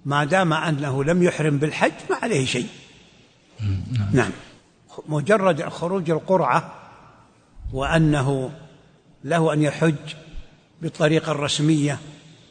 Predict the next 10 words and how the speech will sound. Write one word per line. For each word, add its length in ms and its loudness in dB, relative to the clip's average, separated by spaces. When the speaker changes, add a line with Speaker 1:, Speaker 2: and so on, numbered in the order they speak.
Speaker 1:
من 160 -4
دولته، 460 2
فتركه 560 0
هذا، 480 6
نعم، 300 4
تركه 380 0
الحج 300 2
لا 160 2
شيء 260 -2
عليه، 340 -2